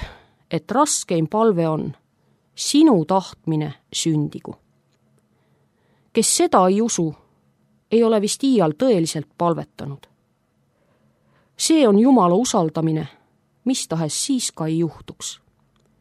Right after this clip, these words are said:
Kes seda suudab, võib kogeda. Neid, kes Jumalat armastavad, Jumal kõiges avitab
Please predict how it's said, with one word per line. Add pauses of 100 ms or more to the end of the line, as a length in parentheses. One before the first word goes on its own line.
(760)
Kes
seda
suudab, (140)
võib
kogeda. (1400)
Neid, (360)
kes
Jumalat
armastavad, (840)
Jumal
kõiges
avitab